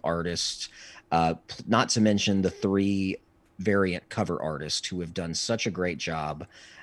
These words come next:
uh, filling out the pages in, I, I think they're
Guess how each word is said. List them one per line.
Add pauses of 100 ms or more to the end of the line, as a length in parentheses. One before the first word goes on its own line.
(160)
uh,
filling
out
the
pages
in, (520)
I,
I
think
they're